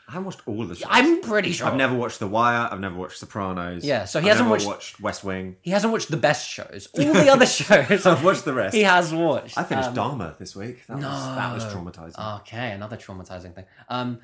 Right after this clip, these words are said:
Speaker 2: so yeah, just I was, I was just putting it out there that that's one thing I would usually
Speaker 1: Okay.
Speaker 2: recommend, but you've, you've
Speaker 1: All right.
Speaker 2: watched so much.
Speaker 1: I'll tell you what.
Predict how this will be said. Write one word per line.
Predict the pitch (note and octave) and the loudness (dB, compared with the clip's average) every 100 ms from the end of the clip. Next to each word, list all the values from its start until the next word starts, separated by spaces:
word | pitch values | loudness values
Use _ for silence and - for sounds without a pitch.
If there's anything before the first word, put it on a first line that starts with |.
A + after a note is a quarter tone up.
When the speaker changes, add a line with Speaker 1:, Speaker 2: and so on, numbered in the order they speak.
| _ | _
Speaker 2:
so | - | -8
yeah, | A#2+ F#2 | -8 -8
just | E2+ A#2 - | -10 -14 -6
I | B2+ | -4
was, | A#2+ | -4
I | A2 | -6
was | B2+ | -8
just | - | -8
putting | C3 | -6
it | A2 | -6
out | G2+ F#2+ | -6 -6
there | F#2+ | -10
that | F#2+ | -12
that's | G2 - | -14 -12
one | G#2+ | -12
thing | G2+ G2 | -10 -12
I | G2 | -10
would | F#2+ G2 | -10 -12
usually | F#2+ F#2 A2+ | -14 -10 -10
Speaker 1:
Okay. | F#2+ | -8
Speaker 2:
recommend, | F#2 F#2+ F2+ | -10 -12 -14
but | F2+ | -14
you've, | G2 - | -14 -10
you've | C3 | -8
Speaker 1:
All | |
right. | G2+ | -8
Speaker 2:
watched | E2+ - | -10 -14
so | |
much. | E2+ - | -16 -12
Speaker 1:
I'll | G#2+ | -6
tell | C3 | -2
you | C3 | -2
what. | F#2 G2+ | -4 -8